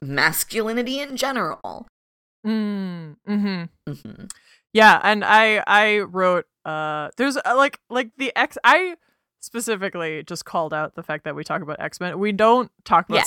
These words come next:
Speaker 2: superhero comics, like, at all on this podcast, but X-Men is very explicitly, uh, read as queer by a lot of
Speaker 1: Yeah.
Speaker 2: people, so I just wanted to
Speaker 1: Mm-hmm.
Speaker 2: shout out other podcasts if you're, like,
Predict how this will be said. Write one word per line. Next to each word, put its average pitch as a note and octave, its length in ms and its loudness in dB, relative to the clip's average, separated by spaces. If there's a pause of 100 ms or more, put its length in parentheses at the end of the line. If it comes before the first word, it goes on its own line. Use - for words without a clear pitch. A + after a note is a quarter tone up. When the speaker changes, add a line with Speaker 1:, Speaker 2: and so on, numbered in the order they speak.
(120)
Speaker 2:
superhero D3+ 340 -6
comics, C#3+ 340 -8
like, C#3+ 220 -8
at C#3 200 -4
all C3+ 220 -2
on C#3 140 -4
this C3 120 -6
podcast, - 580 -6 (280)
but G#3 180 0
X-Men C4+ 400 2
is G#3 120 -2
very D#3 400 0
explicitly, D#3 840 -10 (1000)
uh, D#3+ 240 0
read D#3+ 400 -2
as D#3 220 -4
queer E3+ 460 0
by D#3 180 0
a C#3 100 -2
lot C#3+ 420 2
of E3+ 60 4
Speaker 1:
Yeah. E2+ 200 2
Speaker 2:
people, D4+ 520 0
so - 180 2
I F3+ 160 4
just - 220 -2
wanted G3+ 240 2
to F3+ 80 -8
Speaker 1:
Mm-hmm. F3 100 -6
Speaker 2:
shout E3 300 4
out F#3 180 6 (100)
other F3 300 -2
podcasts A#3 640 4
if E3 160 -8
you're, E3+ 100 -4
like, E3 260 -4